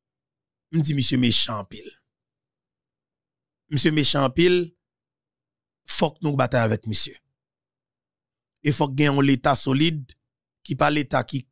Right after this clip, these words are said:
Leta koupyon, sa Leta korompi, sa k la, ban vòlè sa ki okipe espas piblik la, se pa yo pou la. M di fòk gen de moun solid ki pou kanpe la, pou nou fè batay sa kont Pierre Espérance. Haïtien frère, sè, m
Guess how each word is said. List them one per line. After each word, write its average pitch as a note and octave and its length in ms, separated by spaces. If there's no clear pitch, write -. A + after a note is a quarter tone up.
Leta B2+ 240
koupyon, C#3 440
sa B2+ 120
Leta B2 240
korompi, B2 400
sa B2 160
k C#3+ 140
la, D3+ 100
ban B2 200
vòlè C3+ 320
sa B2 240
ki C3 140
okipe B2+ 260
espas A#2+ 320
piblik B2+ 280
la, F3 120
se D3 160
pa C#3+ 140
yo C3 100
pou B2+ 200
la. G2+ 120
M C3+ 120
di C#3 100
fòk C3+ 240
gen C#3+ 140
de C3+ 40
moun C3+ 160
solid C3 300
ki B2+ 100
pou B2 120
kanpe C3 240
la, D#3+ 180
pou D3+ 80
nou C3+ 80
fè D3+ 140
batay C3 260
sa C3+ 80
kont A#2 160
Pierre A#2 160
Espérance. - 540
Haïtien C#3+ 240
frère, C3 240
sè, D#3 160
m D3 80